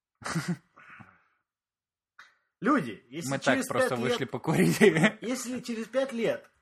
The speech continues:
Speaker 2: Apple не начнет ползти вниз, то пинайте меня. Какой из меня пророк тогда? Я не могу предсказать такое. <coughs> Слабеют они. Вот че-, че-то вот нету этого такого:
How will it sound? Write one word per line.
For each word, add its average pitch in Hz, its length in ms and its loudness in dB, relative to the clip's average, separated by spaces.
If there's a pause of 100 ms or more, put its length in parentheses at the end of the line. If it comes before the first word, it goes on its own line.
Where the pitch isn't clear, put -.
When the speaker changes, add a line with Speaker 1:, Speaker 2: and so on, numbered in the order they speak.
(440)
Speaker 2:
Apple 202 320 2
не 180 140 -4
начнет 190 380 -6
ползти 185 420 -8
вниз, 220 320 -6 (220)
то 165 320 -12
пинайте 151 420 -4
меня. 98 340 -20 (800)
Какой 165 280 -6
из 151 60 -6
меня 147 180 -2
пророк 127 420 -2
тогда? 98 260 -18 (520)
Я 131 80 -6
не 127 120 -4
могу 131 240 -4
предсказать 123 600 -6
такое. 110 440 -10 (680)
<coughs> - 460 4
Слабеют 269 600 -2
они. 113 220 -12
Вот 127 140 -16 (100)
че-, 233 260 -10
че-то 277 280 -8
вот 233 160 -8 (320)
нету 226 440 2
этого 190 220 2
такого: 185 220 0